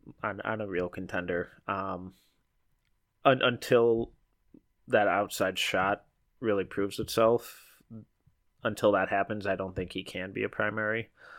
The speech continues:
offensive option, uh, 'cause he doesn't have that strength,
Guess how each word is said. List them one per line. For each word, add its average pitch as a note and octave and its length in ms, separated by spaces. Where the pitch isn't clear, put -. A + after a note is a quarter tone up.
offensive A#2 600
option, A#2+ 480
uh, F#2+ 240
'cause G2+ 220
he A#2+ 80
doesn't G#2+ 260
have G2+ 220
that F#2+ 180
strength, G2 500